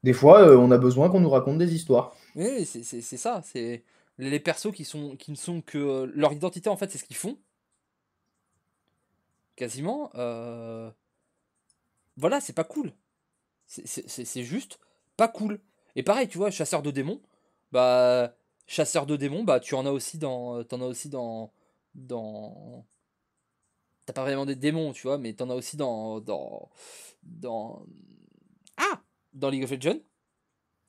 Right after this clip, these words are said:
Speaker 2: Tu vas trouver des gars comme ça qui chassent des démons. Tu vas par exemple trouver Lucian qui chasse Thresh, qui est un,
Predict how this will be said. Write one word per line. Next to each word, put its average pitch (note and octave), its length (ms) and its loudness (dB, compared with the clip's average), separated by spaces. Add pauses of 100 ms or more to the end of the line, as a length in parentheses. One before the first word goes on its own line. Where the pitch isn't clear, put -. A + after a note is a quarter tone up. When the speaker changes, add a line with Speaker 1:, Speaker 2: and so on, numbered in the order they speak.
(840)
Speaker 2:
Tu - 120 -18
vas E3 140 2
trouver D#3 220 -6
des C#3 140 -6
gars D#3 140 -2
comme C#3+ 160 -8
ça E3 140 -6
qui C#3+ 120 -14
chassent C3 160 -10
des C3 100 -10
démons. C3+ 240 -10
Tu - 120 -18
vas A#2 40 -12
par A#2+ 100 -4
exemple A#2+ 300 -6
trouver B2+ 220 -10
Lucian C#3 440 -6
qui - 140 -20
chasse C3+ 380 -8
Thresh, - 480 -12 (360)
qui - 100 -20
est B2 60 -8
un, A2+ 160 -10